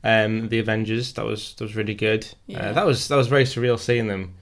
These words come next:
Speaker 1: Um, I think it was just, it was very surprising. Well, it wasn't surprising 'cause you knew they were in it, but
Speaker 2: I think
Speaker 1: it
Speaker 2: it was
Speaker 1: was
Speaker 2: surprising how well they actually got on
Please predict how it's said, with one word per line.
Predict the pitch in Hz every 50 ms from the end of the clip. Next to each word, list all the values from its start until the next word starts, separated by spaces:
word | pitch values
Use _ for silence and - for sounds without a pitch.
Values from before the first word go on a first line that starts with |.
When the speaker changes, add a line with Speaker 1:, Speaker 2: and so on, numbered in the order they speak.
| - - - - - -
Speaker 1:
Um, | 110 107 107 104 104 101 101 101 101 101 - - - -
I | 123 127
think | 143 202 220 202
it | 165 143
was | 135 127
just, | 127 139 131 127 - -
it | 143 143
was | 135 120 120
very | 139 151 139
surprising. | 127 - - - 127 120 120 120 113 110 107 113 - 156
Well, | 151 180
it | 202
wasn't | 202 208 - 139 127
surprising | - - 180 147 117 104 101
'cause | - -
you | 113
knew | 120 131 131 120
they | 117
were | 107 107
in | 113 110
it, | 101 - -
but | - 95 - -
Speaker 2:
I | - 277 339
think | 339 -
Speaker 1:
it | 359 -
Speaker 2:
it | -
was | 123 214
Speaker 1:
was | 214 -
Speaker 2:
surprising | 220 - 240 220 214 196 175
how | 185 220 214
well | 202 202 208 208
they | 196 202 196
actually | 180 - - - - 233 180
got | - - 196 -
on | - 190 196 190 165 160 160 170